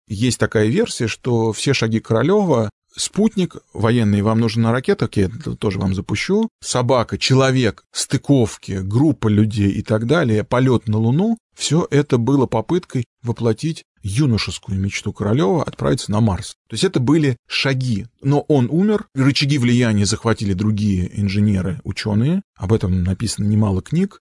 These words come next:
Усталость была связана с тем, что не было мечты и не было амбициозных целей. Помните, в фильме "Аполлон тринадцать герои говорит, они не смотрят больше телевизор", говорит он про американцев.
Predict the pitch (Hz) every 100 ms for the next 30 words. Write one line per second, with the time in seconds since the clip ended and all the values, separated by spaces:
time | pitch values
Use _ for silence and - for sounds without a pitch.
0 | _ 131 - 180 196 135 110 131 131 143
1 | 135 123 - - 165 - 120 131 117 110
2 | 107 107 107 127 120 - - 165 202 214
3 | _ 113 143 135 117 113 - 117 113 -
4 | 131 117 113 - 110 - 147 _ _ 185
5 | 165 - 135 131 113 107 110 113 117 113
6 | 156 - - _ _ 107 117 120 113 101
7 | 95 - 113 120 117 - _ 107 117 143
8 | 131 151 147 104 101 - - 101 104 80
9 | - _ - 104 117 120 135 - 120 120
10 | 120 - - -